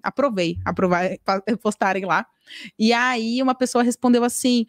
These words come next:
"Ai, que triste ver que tem tanta pouca diversidade dentro de um ramo." E eu entendo,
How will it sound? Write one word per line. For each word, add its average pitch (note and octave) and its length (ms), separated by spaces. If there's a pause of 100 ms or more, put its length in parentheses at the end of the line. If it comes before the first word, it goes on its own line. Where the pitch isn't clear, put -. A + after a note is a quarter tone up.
(320)
"Ai, D#4 260
que D4+ 140
triste C#4+ 580
ver B3 400
que - 140
tem A#3+ 300 (180)
tanta C#4+ 340
pouca B3 520
diversidade A3 1200 (280)
dentro A#3+ 520
de A3 960
um B3 140
ramo." A3 680 (480)
E A#3 80
eu A3+ 80
entendo, G3+ 600